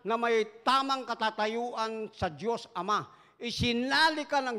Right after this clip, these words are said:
Diyos, binigyan ka ng tinatawag na transfer of rights to be right with God. Woo! Hallelujah! At ang sabi niya rito,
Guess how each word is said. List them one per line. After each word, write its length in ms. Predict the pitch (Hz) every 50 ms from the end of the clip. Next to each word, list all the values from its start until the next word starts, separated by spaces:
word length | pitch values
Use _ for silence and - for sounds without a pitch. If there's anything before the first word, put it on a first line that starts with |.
| 185 190
Diyos, 240 | 247 254 233 -
binigyan 400 | 196 233 254 247 202 226 254 247
ka 80 | - 254
ng 160 | 247 240 247
tinatawag 560 | 240 226 226 214 - 233 226 233 233 226 214
na 160 | 240 226 185 - - - - _
transfer 640 | - 220 254 254 269 262 - - - - 247 247 247 262 - -
of 80 | 180 165
rights 400 | 180 214 220 233 233 208 - -
to 80 | 208 180
be 160 | 156 185 180
right 480 | 156 139 160 175 202 220 220 214 - - 175
with 160 | 175 147 131
God. 320 | - 175 180 185 156 120 113 120
Woo! 400 | 143 415 494 539 571 587 587 554 - - - - - - - - - - - - - - - - -
Hallelujah! 800 | 220 262 294 302 311 330 359 370 381 381 392 403 403 403 359 - - - - - - - - - - - - - - - - - - - - - - - - - - - - - - - - - - -
At 80 | 208
ang 160 | 220 254 330
sabi 320 | - 269 311 311 269 302 294
niya 80 | 302
rito, 560 | 302 285 294 294 - 285 285 294 302 320 277